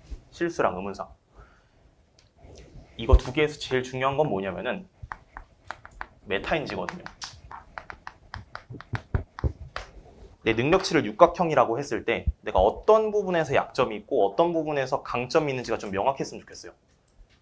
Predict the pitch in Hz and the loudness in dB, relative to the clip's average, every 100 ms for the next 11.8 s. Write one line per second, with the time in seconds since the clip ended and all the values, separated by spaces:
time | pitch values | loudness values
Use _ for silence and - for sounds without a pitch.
0 | _ _ _ - 147 139 123 139 151 175 | _ _ _ -2 -2 -2 -2 2 2 0
1 | 180 _ - 120 113 92 113 127 117 117 | -4 _ -4 2 4 4 0 -4 -4 -4
2 | 113 110 123 147 170 131 110 120 110 107 | -4 -6 2 6 6 4 -4 -6 -6 -4
3 | 90 95 87 - - 90 - _ _ - | -6 -8 -12 -12 -12 -14 -20 _ _ -4
4 | 110 123 120 - - 226 220 - _ 107 | 6 6 6 0 2 4 4 0 _ 4
5 | 139 160 - 117 135 196 185 170 175 - | 6 4 4 4 4 2 0 2 0 0
6 | 107 107 135 185 180 135 175 _ - 113 | 0 2 2 2 0 0 -6 _ -2 0
7 | 101 113 147 139 92 - 131 127 98 92 | 0 -2 -2 0 -2 0 0 0 -2 -2
8 | 90 107 90 - _ _ - 240 - - | -6 -8 -8 -10 _ _ 2 2 2 -6
9 | 104 123 135 - - 170 175 151 240 - | -2 0 0 -4 -4 -2 0 -2 -4 -2
10 | 120 143 135 143 143 - 135 - 190 175 | 0 2 0 -2 -4 0 0 4 4 4
11 | 123 110 113 180 165 143 - | 2 -6 -4 -2 0 -2 -8